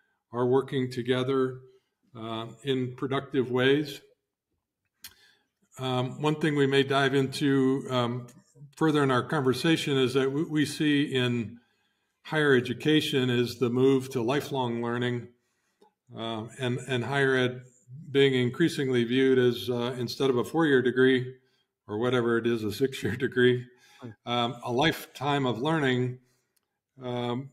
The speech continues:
Speaker 1: but often taken on in short chunks around specific,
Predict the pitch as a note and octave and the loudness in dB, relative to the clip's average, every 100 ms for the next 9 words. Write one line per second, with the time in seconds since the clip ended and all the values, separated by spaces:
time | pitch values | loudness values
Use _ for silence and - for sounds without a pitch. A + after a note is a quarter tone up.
0 | _ C3+ C3+ D3 - C3+ A#2+ D3+ C#3+ B2+ | _ -2 0 -2 -2 -4 0 -2 0 -2
1 | C#3+ D3 C3 B2+ B2+ C3+ B2 - D3+ D3+ | -2 -2 -2 -4 -2 0 0 0 -2 -2
2 | D3+ C#3+ C3+ C3 - - - A#2+ B2 B2 | -6 -4 -2 -2 -8 -14 -12 -8 -4 -2
3 | B2+ A#2+ - - B2 - D3 - C3 | -2 -2 -6 -6 -4 -2 -4 0 0